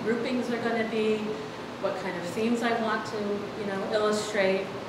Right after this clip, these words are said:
and making the selection from the works in our collection. And then there are logistical things, like how many pieces fit in the exhibition space, um, what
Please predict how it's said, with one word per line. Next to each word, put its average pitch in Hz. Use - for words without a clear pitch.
and 196
making 208
the 196
selection 190
from 202
the 196
works 180
in 180
our 165
collection. 214
And 208
then 254
there 233
are 220
logistical 226
things, 165
like 175
how 180
many 196
pieces 214
fit 233
in 220
the 226
exhibition 233
space, -
um, 175
what 196